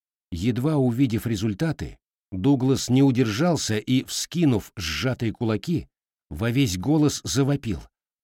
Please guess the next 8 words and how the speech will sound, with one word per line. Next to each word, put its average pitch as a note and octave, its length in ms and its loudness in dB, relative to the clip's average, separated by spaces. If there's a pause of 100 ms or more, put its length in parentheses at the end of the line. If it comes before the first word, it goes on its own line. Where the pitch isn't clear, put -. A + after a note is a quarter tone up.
«Получилось! F#3 1160 0 (240)
Я A2 280 0
это F#3+ 300 4
сделал!» D3+ 880 2 (1120)
У D3 100 2
него F3 300 4
действительно C#3 760 0
получилось. - 800 -10